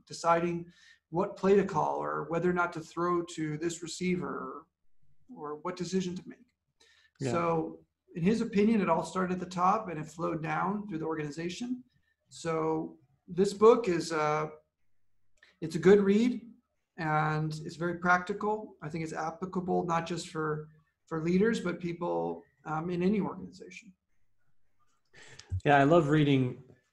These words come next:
Speaker 2: reading, uh, biographies and books that are really focused on one leader or one person's experience in sports or in business, because it takes other books that are mostly teaching principles and ideas and kind of shows how it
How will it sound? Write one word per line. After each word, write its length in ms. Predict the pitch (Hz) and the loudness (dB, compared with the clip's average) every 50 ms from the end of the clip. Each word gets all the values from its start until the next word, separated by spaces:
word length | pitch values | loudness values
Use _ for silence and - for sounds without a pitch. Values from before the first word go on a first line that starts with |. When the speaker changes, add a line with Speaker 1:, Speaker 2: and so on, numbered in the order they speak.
| _ - | _ 2
Speaker 2:
reading, 420 | 131 135 135 127 131 127 123 123 | 4 4 6 6 4 2 2 0
uh, 220 | 120 117 117 117 | 0 0 -2 -2
biographies 800 | 113 110 120 117 117 117 117 117 127 123 - - 127 117 117 117 113 | 0 2 4 4 4 4 2 2 0 -2 0 2 2 4 4 4 2
and 180 | 120 117 117 | 0 0 0
books 300 | 110 120 123 123 123 - | 2 2 2 2 2 0
that 140 | - 123 117 | 2 2 4
are 80 | 117 113 | 4 4
really 240 | 110 120 117 117 117 | 4 4 2 2 2
focused 480 | 113 - 123 117 117 117 110 - - | 0 0 0 0 0 0 -2 0 0
on 400 | 117 113 113 110 110 110 107 107 - - - | 0 0 0 0 -2 -2 -4 -6 -8 -10 -10
one 360 | - 120 120 123 123 120 120 117 | -6 -2 2 2 2 2 2 2
leader 480 | 120 117 123 - 120 117 117 117 113 | 2 2 2 4 4 4 4 4 4
or 100 | 107 104 107 | 2 2 2
one 240 | 113 117 117 117 | 2 0 0 0
person's 800 | 113 - 120 113 113 - 117 110 107 104 104 107 - - - - - - _ - | 0 0 0 0 0 0 -2 -2 -2 -2 -2 -4 -6 -8 -10 -16 -20 -16 _ -8
experience 640 | 117 117 - - - 117 113 113 110 107 104 104 - | -6 -6 -6 -2 2 2 4 4 4 2 0 -2 -2
in 80 | 113 | -4
sports 500 | 107 - - - 117 113 110 110 110 - | -4 -4 -4 -2 0 2 2 2 0 0
or 120 | 117 110 104 | 0 0 0
in 100 | 104 104 | 0 2
business, 640 | 107 110 113 113 110 107 101 101 101 - - - - - _ _ - _ _ _ _ _ _ _ _ | 2 2 2 0 0 -2 -2 -2 -2 -6 -8 -10 -14 -20 _ _ -20 _ _ _ _ _ _ _ _
because 260 | - 135 - 143 131 139 | -6 0 6 6 8 8
it 120 | 143 139 | 8 8
takes 280 | - 185 185 175 - - | 8 8 8 6 6 4
other 220 | - 147 151 156 | 4 6 6 6
books 360 | 131 139 131 127 127 127 - | 6 6 6 6 6 4 4
that 120 | - 123 123 | 4 4 6
are 280 | 123 120 117 - - - | 6 4 4 0 -2 -2
mostly 340 | - 135 135 135 131 - 135 | 4 6 6 6 6 6 2
teaching 420 | 127 - - 131 123 - 117 110 110 | 2 2 2 0 2 0 0 -2 0
principles 640 | - - 135 135 - 127 113 117 110 110 107 107 104 | 2 2 2 4 2 0 2 2 4 4 4 4 2
and 100 | 113 107 | 2 2
ideas 720 | 107 104 104 104 123 123 127 117 107 104 104 101 - - - | 2 2 2 2 4 4 6 6 4 2 0 -2 -6 -6 -4
and 220 | 113 113 113 110 | -4 -2 -2 -2
kind 180 | 110 - 123 123 | 0 0 0 0
of 80 | 117 107 | 0 0
shows 400 | - - 123 117 113 113 110 107 | 0 0 2 2 2 2 0 2
how 260 | - 117 117 117 113 | 2 4 4 4 4
it 240 | 110 104 101 - | 2 2 0 -4